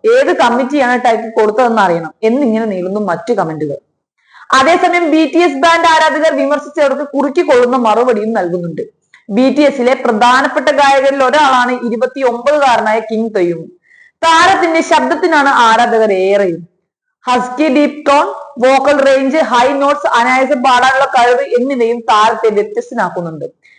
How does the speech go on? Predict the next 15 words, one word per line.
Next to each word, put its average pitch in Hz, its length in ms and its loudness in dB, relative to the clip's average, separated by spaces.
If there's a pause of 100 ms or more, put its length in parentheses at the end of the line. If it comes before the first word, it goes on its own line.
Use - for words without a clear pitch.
(320)
സുഹൃത്തിനൊപ്പം 381 640 2
ഓഡിഷന് 311 640 0
കൂട്ടുവന്ന 302 400 0
കിം 285 300 -4
തെയൂങ് 254 400 -2
വളരെ 262 460 2
അവിചാരിതമായാണ് 254 1080 2
ബി 233 320 -4
ടി 294 40 0
എസിലേക്ക് 220 460 -2
തെരഞ്ഞെടുക്കപ്പെടുന്നതും 220 840 0 (380)
ഏഴ് 285 300 2
പേരിൽ 233 320 0
ഒരാളായി 208 380 2
മാറുന്നതും. 175 640 -4